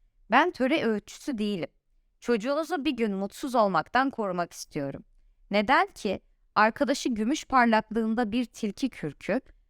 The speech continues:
komşu bayan pahalı bir kürk üstlük ve çünkü Bay X'in hanımı bir inci gerdanlık taşıyordur. Yalınlığa ve doğallığa dönüş iyi düşünen annelerin özlü sözü olmalıdır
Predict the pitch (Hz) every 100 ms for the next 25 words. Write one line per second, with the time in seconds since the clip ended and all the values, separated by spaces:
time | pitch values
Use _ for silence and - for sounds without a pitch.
0 | _ - 262 277 302 277 233 196 - 202
1 | 233 269 226 196 - 262 233 - 196 -
2 | 254 - 170 - 240 226 185 180 233 -
3 | 208 - 220 247 208 170 156 240 - _
4 | _ 294 320 240 233 262 214 196 185 180
5 | 180 180 - 151 - 139 - - - _
6 | _ _ _ _ _ _ _ 185 220 247
7 | 294 294 311 359 302 196 214 226 233 254
8 | 285 208 196 262 - - 240 285 196 -
9 | 170 151 - 185 185 180 160 247 349 _
10 | _ _ 196 233 202 262 - 190 156 -
11 | 156 143 139 139 254